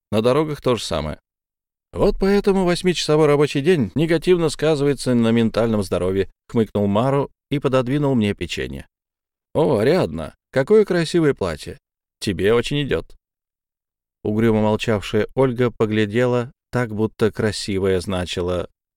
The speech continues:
короткое, красное и кружевное. "Разве нам не к девяти?" — пробормотал я, подхватив стакан со своим именем. "К девяти?" — насмешливо переспросил Мару. "Я так сказал? О, я имел в виду к десяти, конечно.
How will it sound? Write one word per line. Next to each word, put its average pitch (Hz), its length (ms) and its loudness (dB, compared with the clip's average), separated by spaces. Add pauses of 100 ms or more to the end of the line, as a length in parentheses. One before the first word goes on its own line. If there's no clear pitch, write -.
короткое, 101 640 -4
красное 98 600 -4
и 110 180 -10
кружевное. 92 680 -6 (1500)
"Разве 98 320 0
нам 104 160 2
не 104 100 2
к 101 40 -10
девяти?" — 107 440 -2 (100)
пробормотал 95 580 -2
я, 107 180 2
подхватив 117 540 -2
стакан 110 360 -2
со - 180 -6
своим 101 320 -2
именем. 87 460 -6 (460)
"К 131 100 -2
девяти?" — 139 640 0 (160)
насмешливо 110 640 2
переспросил 104 600 0
Мару. 101 340 -2 (480)
"Я 175 220 2
так 233 160 0
сказал? 87 420 -2 (420)
О, 107 140 6
я 180 220 4
имел 214 180 4
в 190 60 2
виду 190 360 4 (100)
к 127 120 -4
десяти, 165 480 0
конечно. - 500 -6